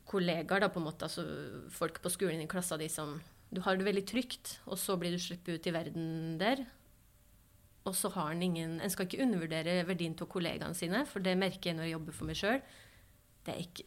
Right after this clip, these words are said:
altså, lønningspilsen kommer ikke rekende. Altså, det er ikke noe, eh, det er ingen som liksom,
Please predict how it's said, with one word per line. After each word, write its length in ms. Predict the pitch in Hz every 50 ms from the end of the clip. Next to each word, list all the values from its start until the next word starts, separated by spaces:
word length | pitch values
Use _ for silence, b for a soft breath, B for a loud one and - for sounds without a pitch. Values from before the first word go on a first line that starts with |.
| -
altså, 220 | - 175 - - 202 196
lønningspilsen 720 | 202 202 185 165 156 165 - - - 160 156 - - 175 180
kommer 240 | - 170 151 156
ikke 160 | 151 - 214 226
rekende. 440 | 240 226 190 185 - - 160 170 -
Altså, 240 | - 214 208 - 220
det 80 | 208 -
er 220 | - 190 190 190
ikke 180 | 185 - 233 226
noe, 220 | 240 233 233 233 233 233 B B B B B B B -
eh, 640 | 214 202 202 196 196 196 196 196 190 196 190 185 202 202 190 - - - - - - - - -
det 80 | 185 208
er 140 | 220 226
ingen 180 | 220 202 175 175
som 160 | 180 - 196
liksom, 460 | 190 175 175 175 - - 180 170 170